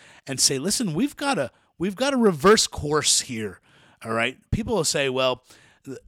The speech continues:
you know, the, the issue, you know,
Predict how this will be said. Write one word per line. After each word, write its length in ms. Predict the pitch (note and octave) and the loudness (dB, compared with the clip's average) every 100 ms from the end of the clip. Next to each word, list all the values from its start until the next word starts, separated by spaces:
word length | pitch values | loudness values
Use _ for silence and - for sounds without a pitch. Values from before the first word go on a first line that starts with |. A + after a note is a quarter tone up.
| - | -8
you 140 | C#3 | -6
know, 160 | B2+ A2+ | -4 -6
the, 180 | A#2 B2 - C3 | -4 -6 -6 -10
the 340 | A#2+ A#2 A2 - | -6 -4 -6 -10
issue, 580 | D3 D#3+ - D3+ C#3 C3+ - _ | -4 -2 0 0 -2 -6 -10 _
you 200 | - A#2 | -10 -8
know, 220 | A2 G#2+ | -8 -10